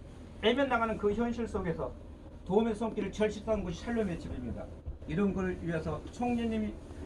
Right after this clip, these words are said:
또 우리 회장님, 우리 사무장님, 우리 모든 분들이 도움을 주심으로 말미암아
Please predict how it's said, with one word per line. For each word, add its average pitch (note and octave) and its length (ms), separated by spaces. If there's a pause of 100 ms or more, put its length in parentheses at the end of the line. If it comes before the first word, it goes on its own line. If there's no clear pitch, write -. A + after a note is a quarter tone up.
또 G#3 80
우리 G#3 120
회장님, G#3 500 (100)
우리 F3+ 80
사무장님, F#3 560 (100)
우리 F#3+ 120
모든 A3+ 360
분들이 G#3+ 300
도움을 G3 300 (480)
주심으로 F#3 360
말미암아 D#3 480